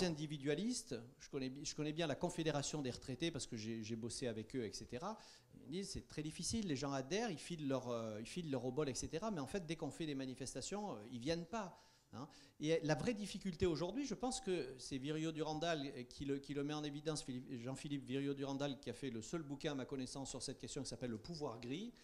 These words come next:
qui a fait une comparaison entre les groupes de pression retraités aux États-Unis et en France, hein, qui dit, en fait, pour l'instant, il n'y a pas de pouvoir gris chez nous, ça n'existe pas, il n'y a pas de, il n'y a pas de lobby. Moi, j'ai fait partie d'un, d'un groupe de pression qui s'appelait Une société pour tous les âges, euh, au moment,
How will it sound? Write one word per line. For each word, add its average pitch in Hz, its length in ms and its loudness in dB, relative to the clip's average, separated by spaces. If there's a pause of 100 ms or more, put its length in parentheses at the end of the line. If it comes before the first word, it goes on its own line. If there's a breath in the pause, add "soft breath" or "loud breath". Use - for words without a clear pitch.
(220 soft breath)
qui - 80 -6
a 127 40 -2
fait 147 120 -2
une 135 120 2
comparaison 151 540 4
entre 147 300 0
les 131 80 2
groupes 147 220 2
de 151 80 2
pression 147 500 0
retraités 139 520 0
aux 131 100 4
États-Unis 127 640 2
et 113 40 -2
en 107 120 -4
France, 160 500 -2 (520 loud breath)
hein, 143 200 2
qui 131 200 -4
dit, 170 240 4
en 131 80 2
fait, 185 240 0
pour 135 100 0
l'instant, 123 240 -2
il 170 60 0
n'y 123 40 0
a - 40 -6
pas 160 100 -2
de - 80 -12
pouvoir 127 320 0
gris 190 160 2
chez 147 160 0
nous, 123 140 0
ça 120 100 -2
n'existe 117 300 -6
pas, 185 80 0
il 156 40 2
n'y 127 60 2
a 117 40 -2
pas 139 120 2
de, 131 120 -6
il 151 40 -2
n'y 131 80 0
a 123 40 -6
pas 156 120 2
de 139 140 0
lobby. 131 520 -2 (320 loud breath)
Moi, 185 120 4
j'ai 202 140 2
fait 190 120 4
partie 220 380 2
d'un, 190 180 4
d'un 156 300 2
groupe 185 220 2
de 185 100 6
pression 185 360 2
qui - 120 -8
s'appelait 156 260 -2
Une 135 80 2
société - 380 0
pour - 180 -2
tous 160 100 -2
les 139 220 2
âges, 208 340 0 (600 loud breath)
euh, 151 60 4
au 143 40 4
moment, 175 440 2